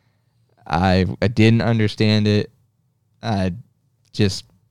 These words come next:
was so annoyed, and neither me or John could f-, put, put a piece to, or, like, figure out why it had happened. We knew that you'd struggled, but so we were annoyed, and I didn't talk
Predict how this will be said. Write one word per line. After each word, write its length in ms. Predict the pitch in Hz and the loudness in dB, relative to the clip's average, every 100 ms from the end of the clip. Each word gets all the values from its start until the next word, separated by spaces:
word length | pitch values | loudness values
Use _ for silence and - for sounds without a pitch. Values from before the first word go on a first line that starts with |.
| - | -12
was 140 | 98 | -10
so 340 | - - 110 107 | -6 0 4 4
annoyed, 480 | 98 95 92 95 92 | 4 4 4 2 2
and 260 | 92 98 - | 0 0 -2
neither 340 | 110 107 110 | -2 2 2
me 180 | 104 104 | 4 4
or 100 | 104 | 4
John 360 | 95 101 98 98 | 2 0 -2 -4
could 120 | 98 | -6
f-, 160 | - - | -14 -16
put, 440 | - 104 - - - | -6 -6 -6 -16 -6
put 180 | 117 104 | -2 -2
a 40 | |
piece 340 | - 104 95 - | -4 -6 -6 -6
to, 220 | 98 87 | -6 -2
or, 140 | 95 | -2
like, 200 | 90 87 - _ | -2 -6 -12 _
figure 280 | 113 101 101 | -6 -4 -2
out 260 | 92 90 | -4 -4
why 260 | 85 92 95 | -4 -2 -2
it 60 | 92 | -2
had 140 | 90 | -2
happened. 480 | 87 87 - 90 95 | -4 -4 -6 -6 -6
We 80 | 98 | -4
knew 220 | 107 104 | -2 0
that 200 | 101 - | 0 -2
you'd 140 | 95 | -8
struggled, 560 | - - 95 95 92 90 | -4 -2 0 0 -4 -4
but 180 | 87 - _ _ _ _ _ _ _ _ - | -6 -6 _ _ _ _ _ _ _ _ -2
so 180 | 151 | 2
we 120 | 160 147 | 6 6
were 100 | 123 | 6
annoyed, 380 | 113 101 101 107 | 6 6 6 4
and 160 | 104 - | 2 0
I 120 | 110 147 | 2 4
didn't 280 | 151 110 - - _ _ - | 4 0 -8 -18 _ _ 0
talk 520 | 110 107 101 - - | 2 4 4 0 -10